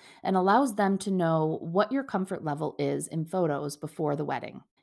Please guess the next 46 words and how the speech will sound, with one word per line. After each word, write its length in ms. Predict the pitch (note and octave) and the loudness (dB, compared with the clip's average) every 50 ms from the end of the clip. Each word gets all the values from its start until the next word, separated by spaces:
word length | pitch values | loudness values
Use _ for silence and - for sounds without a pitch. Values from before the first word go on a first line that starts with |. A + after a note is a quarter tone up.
| _ A3+ | _ -2
You'd 120 | A#3+ G#3+ | 0 0
be 80 | A#3+ A3+ | 0 0
surprised 460 | - C4 - - B3 C4+ C#4+ C#4 - | -2 -2 -2 0 0 2 0 0 0
how 100 | A3 F#3 | 0 2
much 260 | F#3 F3+ F3+ - - | 2 2 0 -2 -4
this 140 | F3+ E3+ - | -6 -6 -4
can 220 | - F3 E3+ E3+ | -4 -4 -2 -2
really 280 | F#3 G3+ G#3 G#3+ A3 G#3 | 0 2 4 4 4 2
help 240 | F#3+ G3 F#3 F3+ F3+ | 2 0 0 -2 -2
your 80 | E3+ | -8
photographer 640 | E3 - F3 - - A3 B3 B3+ B3+ G3+ - - E3 D3+ | -8 -8 -10 -6 -2 -2 0 0 -2 -4 -6 -6 -6 -4
on 140 | - D#3 D#3 | -2 -2 -2
the 60 | D#3 | 0
wedding 320 | D3 D3+ D3 D3 C#3+ D3 D3 | 0 0 0 0 0 0 -2
day 200 | D3 C#3+ C#3+ D3 | -2 -2 -4 -6
too, 480 | - - C4+ B3+ G#3 E3+ D3+ D3 D#3 - - - - - _ _ | -6 -2 2 4 4 4 4 0 -2 -6 -12 -20 -20 -20 _ _
when 220 | - F3 F3 E3+ | -2 -2 0 4
they 160 | F3 G3+ G#3 G#3 | 4 4 4 4
know 160 | G#3 F#3+ F3 | 4 2 2
what 320 | E3+ E3 F#3+ G3 G3 - | 2 2 2 2 2 0
you're 100 | F#3+ E3+ | -2 -4
comfortable 540 | E3 - F#3+ F#3+ F#3+ - A3 G#3+ A3 A3 A3 | -2 -2 -2 -2 0 0 -2 0 0 0 2
with 280 | A3 A3+ A3+ G#3+ A3 - - | 2 2 0 0 -4 -4 -4
and 180 | F3+ E3+ E3+ | -2 0 2
what 160 | E3 D#3+ - - | 2 0 0 0
you're 140 | E3 D#3 | -4 -6
not. 300 | D3 D3 C3 - - - - _ - | -6 -6 -8 -10 -12 -16 -20 _ -2
I 120 | - B3+ | 0 0
often 240 | D#4 E4+ F#4+ F4 D#4 | 0 0 0 -2 0
say 180 | - B3+ A#3 G#3+ | 2 2 2 0
it's 160 | - - - | 0 -2 -2
similar 320 | A3 G#3+ G3 G3 F#3+ F#3+ | -2 0 0 0 0 -2
to 80 | F#3 F#3 | -2 -4
having 380 | E3 F#3 F3+ F3+ F3+ F3 F3 | -2 0 0 0 0 0 0
a 40 | F3 | -2
hair 220 | E3 F#3 F#3 F3+ F3+ | -2 -2 -2 0 0
and 100 | E3+ E3 | 2 2
makeup 300 | D#3+ D#3+ E3 E3 - - | 0 0 0 -2 -4 -4
trial 300 | - C#3 C3 C3+ B2+ - | -4 -4 -4 -4 -4 -4
done. 380 | - C3 A#2+ - - - D#3 - _ _ - - - _ _ - | -4 -6 -6 -6 -8 -12 -14 -14 _ _ -20 -20 -20 _ _ -2
Most 360 | F3+ F3 F#3+ B3+ D#4+ D#4+ - | 0 2 2 2 2 0 -2
brides 380 | - F3+ E3 D#3+ D#3+ E3 E3 | 0 0 2 2 0 -2 -2
will 140 | - F3+ - - | -2 0 2 2
opt 240 | D3+ D3+ - - | 0 0 -2 -4
to 80 | - F3+ | -8 -8
have 420 | E3 - C#3+ D3 D3 D3 D#3 - | -2 0 2 2 2 2 0 -2